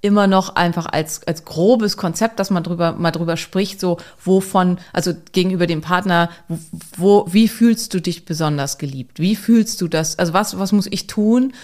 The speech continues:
damit du fühlst, dass ich dich liebe? Und ich finde, das ist ein Gespräch, was man mal führen sollte, aber nicht im Sinne von, wie du gesagt hast, dass man halt Liebe kapitalisiert und sagt, „Okay, deine Hauptsprache ist Geschenke, also mache ich dir ständig Geschenke und dann ist alles gut.“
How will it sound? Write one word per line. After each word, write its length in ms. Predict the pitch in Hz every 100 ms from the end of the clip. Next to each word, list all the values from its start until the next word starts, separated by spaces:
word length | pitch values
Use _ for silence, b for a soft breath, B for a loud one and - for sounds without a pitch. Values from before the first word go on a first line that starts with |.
| B
damit 260 | 180 190 185
du 40 |
fühlst, 560 | 170 - 226 254 247 -
dass 180 | 185 180
ich 140 | 170
dich 200 | 156 156
liebe? 480 | 185 226 262 311 392 - B B B B
Und 160 | 190 185
ich 100 | 185
finde, 200 | 202 185
das 100 | 180
ist 180 | 175
ein 80 | 175
Gespräch, 540 | 160 - - 180 285 262
was 160 | 262
man 120 | 262
mal 140 | 247 240
führen 400 | 240 254 269 254
sollte, 480 | 214 226 262 285 370 440 - B B B B -
aber 260 | 190 190
nicht 400 | 185 196 240 -
im 200 | 214 202
Sinne 300 | 175 190 196
von, 720 | 196 190 180 180 185 185 180 180
wie 100 | 180
du 100 | 165
gesagt 340 | 165 170 160
hast, 140 | 165 165
dass 100 | 160
man 140 | 160
halt 160 | 156 156
Liebe 180 | 170 156
kapitalisiert 760 | 165 160 156 156 147 180 175
und 80 | 165
sagt, 160 | 160 160
„Okay, 260 | 160 160
deine 540 | 156 143 143 135 135 135
Hauptsprache 500 | 151 - 151 151 -
ist 180 | 139
Geschenke, 380 | - 147 151 170
also 180 | 143 143
mache 180 | 147 160
ich 180 | 147 147
dir 140 | 147
ständig 340 | - 156 147
Geschenke 400 | - 151 147 156
und 120 | 151 139
dann 140 | 135
ist 120 | 127
alles 260 | - 135 -
gut.“ 240 | 214 285